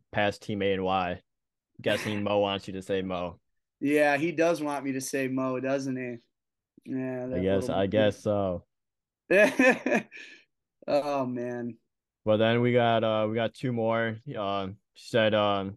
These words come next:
Speaker 1: "Ask about road trips in Carolina with Tommy, uh, Seacoast and Hein."
Speaker 2: Yeah, the road trips, man. The road trips are crazy.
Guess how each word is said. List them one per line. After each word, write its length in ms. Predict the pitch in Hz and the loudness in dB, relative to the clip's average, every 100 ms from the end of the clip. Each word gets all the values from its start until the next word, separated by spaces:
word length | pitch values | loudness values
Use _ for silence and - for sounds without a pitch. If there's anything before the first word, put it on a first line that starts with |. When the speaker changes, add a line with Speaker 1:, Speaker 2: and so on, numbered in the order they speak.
| - _ | -16 _
Speaker 1:
"Ask 220 | 107 120 123 | 0 0 2
about 200 | 123 113 | 2 4
road 220 | 110 113 | 4 2
trips 260 | 127 117 117 | 0 -2 -4
in 80 | |
Carolina 500 | 110 110 104 101 110 | -4 -2 -2 -2 -4
with 220 | 110 107 - | -4 -6 -8
Tommy, 380 | 110 104 110 110 | -6 -4 -2 0
uh, 240 | 104 95 - _ _ _ | 0 -2 -6 _ _ _
Seacoast 580 | - 117 107 117 113 113 | -6 -2 2 2 2 0
and 120 | 98 | -4
Hein." 400 | 98 95 87 95 - _ _ _ _ _ _ _ _ | -4 -4 -6 -8 -14 _ _ _ _ _ _ _ _
Speaker 2:
Yeah, 540 | - 123 135 139 135 131 _ _ | -8 0 2 4 2 -2 _ _
the 140 | - 131 | -6 -2
road 260 | 135 151 | 2 2
trips, 400 | 147 160 143 - | 2 0 0 -2
man. 440 | 135 135 139 135 131 - | -4 -2 -2 -4 -6 -8
The 80 | |
road 260 | 139 143 143 | 0 2 2
trips 360 | - 151 151 143 | -2 -8 -6 -8
are 80 | |
crazy. 500 | 135 135 143 135 127 | -4 -2 0 0 -4